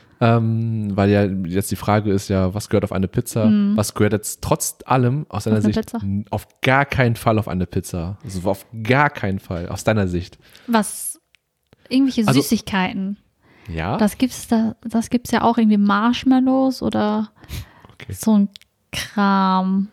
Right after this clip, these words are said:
Speaker 1: Süßigkeitenkram. Natürlich, ich,
Speaker 2: Ja.
Speaker 1: oder generell, sü-, obwohl, ja, generell süße Sachen.
Speaker 2: Also Schokol-, äh,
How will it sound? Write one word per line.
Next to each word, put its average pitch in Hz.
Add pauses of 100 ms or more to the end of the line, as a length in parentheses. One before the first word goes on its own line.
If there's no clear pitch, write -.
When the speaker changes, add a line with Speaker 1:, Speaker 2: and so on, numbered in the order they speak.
(120)
Speaker 1:
Süßigkeitenkram. 214 (260)
Natürlich, 226
ich, - (640)
Speaker 2:
Ja. 92
Speaker 1:
oder 240
generell, 247 (100)
sü-, -
obwohl, 220 (240)
ja, 214
generell 233
süße 233
Sachen. 190 (220)
Speaker 2:
Also 98
Schokol-, 95
äh, 87